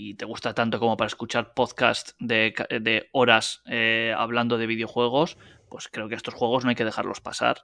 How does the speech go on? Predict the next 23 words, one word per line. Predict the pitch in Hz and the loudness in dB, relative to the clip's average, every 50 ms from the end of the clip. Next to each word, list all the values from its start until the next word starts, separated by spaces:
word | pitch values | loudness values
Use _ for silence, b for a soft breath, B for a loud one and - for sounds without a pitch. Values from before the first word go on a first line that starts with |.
| _ | _
y | - - 113 | -12 -12 -12
que | - 113 | -10 -10
son | - - 113 110 | -10 -8 -4 -4
algo | 113 110 120 113 | -2 -2 -2 -2
diferente. | 110 110 - - 110 120 131 - 120 - - - | -2 -4 -8 -8 -8 -8 -6 -8 -8 -10 -10 -12
Y, | 110 104 104 107 98 107 110 - - | -14 -12 -10 -10 -10 -10 -10 -12 -10
y | 113 113 113 | -10 -8 -4
luego | 113 131 151 160 156 | -2 0 2 2 2
igual | 143 139 143 135 | 4 4 2 2
dices, | 131 123 - 120 - | 2 0 -2 -2 -4
"Joder, | - 131 113 110 | -2 -2 0 0
hay | 117 117 | 0 0
tramos | - 127 127 127 - | 0 0 -2 0 0
que | - 127 | 0 0
me | 120 123 | 0 0
he | |
aburrido, | 117 113 113 117 120 131 135 135 135 135 127 | 0 0 -2 -2 0 2 2 4 4 4 4
esto | 117 - 127 | 2 0 -2
no | 120 120 | -4 -4
es | 113 117 | -2 -2
lo | 113 | -2
mío", | 113 123 131 135 135 135 131 131 | 0 2 2 4 4 4 4 4
tal. | 131 139 139 - | 6 4 4 4